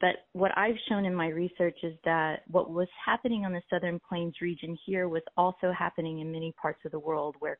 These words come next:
colonial expansion undermined or supplanted indigenous land use and agricultural practices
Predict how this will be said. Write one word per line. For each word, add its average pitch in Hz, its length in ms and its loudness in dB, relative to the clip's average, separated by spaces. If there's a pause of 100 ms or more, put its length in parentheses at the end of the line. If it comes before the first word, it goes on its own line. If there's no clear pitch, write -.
colonial 160 400 -4
expansion 156 880 -6 (480)
undermined 165 720 2
or 156 200 -2
supplanted 160 640 -2
indigenous 160 520 -4 (120)
land 170 340 -4
use 160 240 -6 (580)
and 160 80 -2
agricultural 151 800 -4
practices 156 840 -6